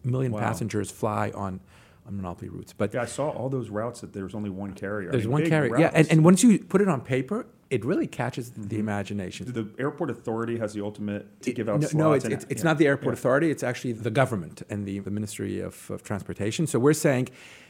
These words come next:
Speaker 1: right, we have a slot regime to allocate these slots. Three hundred and fifty new slots come online when the third runway is built, which is really a once-in-a-lifetime
Speaker 2: Mm-hmm.
Speaker 1: opportunity. Here's the fact. If we do not change the slot regime, Virgin, which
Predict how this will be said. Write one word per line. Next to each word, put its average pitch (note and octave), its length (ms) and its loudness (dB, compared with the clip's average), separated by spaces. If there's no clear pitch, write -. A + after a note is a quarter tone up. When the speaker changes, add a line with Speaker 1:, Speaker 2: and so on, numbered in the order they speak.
Speaker 1:
right, A2+ 380 0
we A#2+ 160 0
have C3+ 240 4
a B2+ 40 0
slot A2+ 300 0
regime A#2+ 520 -2
to - 140 -10
allocate A2 380 -2
these G2+ 140 -4
slots. A2+ 220 -4
Three - 280 0
hundred F3+ 240 2
and A#2 80 -4
fifty E3+ 340 -2
new C3+ 200 2
slots G#2 560 -4
come C3 440 0
online A#2 560 0
when G#2 80 0
the G2+ 100 -2
third A2+ 260 2
runway G2+ 300 -2
is F#2 80 -6
built, G2+ 300 -4
which G#2+ 120 -6
is G#2 140 -10
really C3 160 4
a G#2+ 40 2
once-in-a-lifetime G2+ 640 -4
Speaker 2:
Mm-hmm. F#2+ 100 -4
Speaker 1:
opportunity. G2 480 -6
Here's F3 300 4
the C#3+ 60 -6
fact. - 420 -8
If G#3 200 6
we G#3 120 4
do F3+ 100 4
not D3+ 240 2
change C#3+ 280 0
the B2 80 -2
slot A#2 280 -2
regime, C3 380 -2
Virgin, B2+ 500 2
which A2+ 180 -2